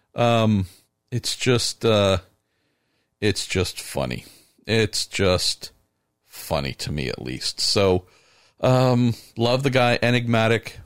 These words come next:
Would absolutely suggest Steve listening to that episode 'cause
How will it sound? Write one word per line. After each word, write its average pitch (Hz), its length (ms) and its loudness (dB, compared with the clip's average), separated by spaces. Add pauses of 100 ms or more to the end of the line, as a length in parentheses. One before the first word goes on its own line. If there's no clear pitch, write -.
Would 110 160 0
absolutely 113 540 2
suggest 110 400 0
Steve 104 640 0
listening 110 640 -2
to - 80 -6
that 104 180 2
episode 101 640 0
'cause - 200 -6